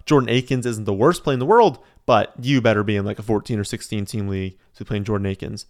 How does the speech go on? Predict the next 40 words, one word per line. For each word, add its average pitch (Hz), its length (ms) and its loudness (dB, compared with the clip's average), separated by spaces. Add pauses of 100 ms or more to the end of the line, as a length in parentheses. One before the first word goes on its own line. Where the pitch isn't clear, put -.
(100)
this - 160 -8
week. - 200 -12 (1000)
Then 170 140 0
for 156 80 2
Dallas, 139 540 4 (120)
uh, 107 380 2
Houston 139 400 -4
is 117 100 -4
facing 117 480 -4 (320)
the 113 220 -4
highest 147 680 -2
opponent 160 760 -2
rush 117 420 -2
play 131 160 -2
percentage 120 500 -4
in 113 160 -8
the 101 80 -4
league, 131 380 -4 (260)
along 113 300 0
with 110 100 -4
allowing 107 360 -2
the 98 60 -8
sixth - 320 -8
most 113 240 -2
yards 107 160 -2
per - 80 -12
carry. 67 240 -10 (720)
Run 127 220 6
on 131 300 4
Houston 123 560 0
and 104 120 -4
good 104 140 -2
things 107 180 -6
will 110 80 -2
happen. 117 460 0 (340)
Uh, 101 220 0
smash 120 380 0
spot 113 380 0
for 107 180 -4
Zeke, 135 380 -2